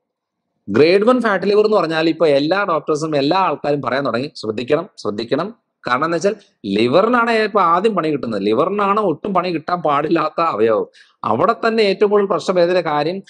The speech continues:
ആദ്യ സാഹചര്യങ്ങളിൽ ഫാറ്റ് ലിവർ ഉണ്ടെങ്കിൽ ഷുഗർ കൺട്രോൾ നിൽക്കത്തില്ല, ഷുഗർ ഉണ്ടാകും, ഫാറ്റ് ലിവർ ഉണ്ടെന്നുണ്ടെങ്കിൽ തൈറോയ്ഡ് ബുദ്ധിമുട്ടുകൾ ഉണ്ടാവും.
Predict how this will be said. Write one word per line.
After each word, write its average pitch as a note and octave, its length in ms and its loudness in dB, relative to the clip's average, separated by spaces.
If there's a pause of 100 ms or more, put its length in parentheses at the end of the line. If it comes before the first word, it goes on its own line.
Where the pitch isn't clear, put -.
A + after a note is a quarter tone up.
(160)
ആദ്യ F3+ 380 2
സാഹചര്യങ്ങളിൽ E3+ 540 0
ഫാറ്റ് E3+ 380 0
ലിവർ A3+ 240 2
ഉണ്ടെങ്കിൽ D#3 400 -2
ഷുഗർ C#3+ 300 2
കൺട്രോൾ C3+ 360 0
നിൽക്കത്തില്ല, B2 400 0
ഷുഗർ D#3+ 280 2
ഉണ്ടാകും, D#3+ 580 2 (280)
ഫാറ്റ് D#3 260 -2
ലിവർ A3+ 240 4
ഉണ്ടെന്നുണ്ടെങ്കിൽ E3 500 -2
തൈറോയ്ഡ് D#3 380 2
ബുദ്ധിമുട്ടുകൾ D3+ 420 -2
ഉണ്ടാവും. C3+ 280 -2